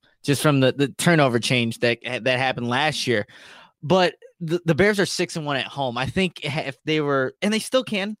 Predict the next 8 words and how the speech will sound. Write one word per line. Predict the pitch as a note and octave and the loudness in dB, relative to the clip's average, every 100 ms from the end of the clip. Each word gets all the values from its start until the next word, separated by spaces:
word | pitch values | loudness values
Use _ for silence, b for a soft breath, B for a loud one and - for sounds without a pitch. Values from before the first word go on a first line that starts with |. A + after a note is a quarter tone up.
| _ | _
they | F3 | -2
have | F3+ F3 | 0 0
Green | E3+ F#3 | 0 2
Bay, | F3+ E3+ E3+ E3+ _ b b | 2 2 2 0 _ b b
the | |
forty-niners, | C3 E3+ D#3+ D#3 D3+ C#3+ | 0 2 4 2 2 0
and | A2+ C#3+ C#3+ | -2 0 2
Minnesota. | C#3 C#3+ C#3 C#3 C3 | 0 0 0 0 2